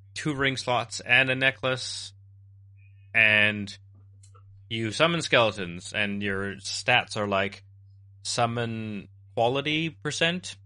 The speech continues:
You know what that means, except sometimes it's a skeleton, and sometimes it's, like, a skeleton with a nice hood and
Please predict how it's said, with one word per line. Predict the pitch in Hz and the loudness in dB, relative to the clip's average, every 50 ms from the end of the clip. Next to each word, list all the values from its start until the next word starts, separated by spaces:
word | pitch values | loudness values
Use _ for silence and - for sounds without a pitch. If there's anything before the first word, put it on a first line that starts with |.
| - - - - - - - | -20 -20 -20 -20 -20 -12 -8
You | 92 | -6
know | 101 | -4
what | 117 123 | -2 2
that | 156 165 156 | 2 2 2
means, | 135 127 120 110 104 | 2 0 -2 -2 -4
except | 117 - 123 110 - | -4 -4 -4 -4 -4
sometimes | - 127 123 - 123 120 117 - | -4 -4 -4 -4 -4 -6 -4 -4
it's | - 104 - - | -8 -8 -8 -10
a | 113 | -10
skeleton, | - - 170 160 147 135 - - 101 | -2 2 2 2 2 2 -2 -8 -10
and | 95 95 98 | -10 -10 -8
sometimes | - 113 113 113 - 113 113 113 110 - | -8 -10 -10 -6 -4 -2 -2 -2 -4 -6
it's, | 107 107 - - - - - | -8 -8 -8 -8 -10 -6 -4
like, | 110 107 104 - | -4 -4 -2 -2
a | 113 107 101 98 101 | 0 0 0 -2 -4
skeleton | - - - 117 120 120 - - 117 113 | -4 -2 0 0 0 -2 -4 -8 -8 -8
with | 110 107 - | -8 -4 -2
a | 98 95 | -2 -2
nice | 95 101 113 131 127 - | -2 0 0 0 0 0
hood | - - 139 135 123 107 95 | -4 -4 -2 0 0 0 -2
and | 87 85 82 87 | -2 -4 -6 -10